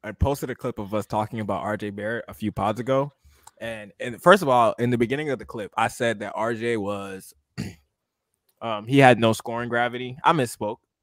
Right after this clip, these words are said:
He ha-, he has scoring gravity 'cause he, he has great rim pressure. That's what I'll say. You can get to the rim at a very good level. Other than that, you know you aren't moving us.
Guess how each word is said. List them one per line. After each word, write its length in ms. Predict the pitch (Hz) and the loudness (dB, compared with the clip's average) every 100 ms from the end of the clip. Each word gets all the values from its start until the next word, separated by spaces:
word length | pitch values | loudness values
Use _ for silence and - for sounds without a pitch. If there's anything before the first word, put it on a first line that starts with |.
| _ | _
He 120 | - | -6
ha-, 100 | 240 - | -4 -2
he 180 | 240 | -2
has 260 | 240 185 170 | 2 2 2
scoring 320 | - 120 113 | 0 -2 -2
gravity 340 | 107 110 110 113 | -2 -2 -4 -6
'cause 200 | 117 110 | -6 -6
he, 180 | 143 | -6
he 200 | 123 165 160 | -4 -2 4
has 360 | 151 147 139 _ _ _ - | 6 4 2 _ _ _ -14
great 380 | 117 123 131 - | -6 -2 -2 -4
rim 280 | 107 113 104 | -6 -4 -4
pressure. 440 | 104 98 - 90 - | -6 -8 -10 -18 -6
That's 200 | 117 135 | -4 0
what 60 | 120 | 2
I'll 160 | 117 | 2
say. 240 | 107 104 98 | 0 -8 -6
You 260 | 107 202 | 2 4
can 220 | - 190 | 4 2
get 320 | 131 143 170 - | 6 6 4 2
to 140 | 147 | 0
the 100 | 135 | 0
rim 320 | 123 123 117 _ _ _ | 0 -4 -10 _ _ _
at 140 | 110 110 | -2 -2
a 80 | 101 | 0
very 340 | 113 127 127 | 2 4 4
good 220 | 113 113 | 0 -4
level. 400 | 107 104 104 101 _ _ _ _ _ | -2 -4 -8 -14 _ _ _ _ _
Other 300 | - 147 151 | 4 4 4
than 160 | 143 139 | -2 -4
that, 340 | 135 135 - _ _ _ _ _ - | -4 -4 -8 _ _ _ _ _ -8
you 160 | 127 | -4
know 140 | 139 127 | -2 -2
you 200 | 131 120 | -2 -2
aren't 200 | 113 113 | -2 0
moving 260 | 113 98 | 0 -2
us. 340 | 87 - - | -10 -12 -16